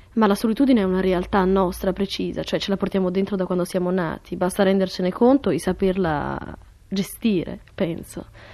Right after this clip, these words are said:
e avere la capacità anche di farlo. È molto difficile, la solitudine certe volte è pesantissima, incombente,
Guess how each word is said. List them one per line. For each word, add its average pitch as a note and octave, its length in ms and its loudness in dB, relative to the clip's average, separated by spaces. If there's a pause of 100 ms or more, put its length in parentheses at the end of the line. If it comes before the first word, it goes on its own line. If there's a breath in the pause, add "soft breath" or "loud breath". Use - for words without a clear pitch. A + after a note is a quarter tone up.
(260 soft breath)
e G#3 140 2
avere G#3 240 6
la A3 100 6
capacità G3 580 2
anche F#3+ 300 4
di F#3 100 0
farlo. F#3 380 -2
È - 20 6
molto G3+ 260 6
difficile, A3 640 2
la F3+ 100 -2
solitudine A#3 420 6
certe F3+ 240 -2
volte G#3 200 2
è - 40 -4
pesantissima, F#3 720 -2
incombente, F#3 720 -2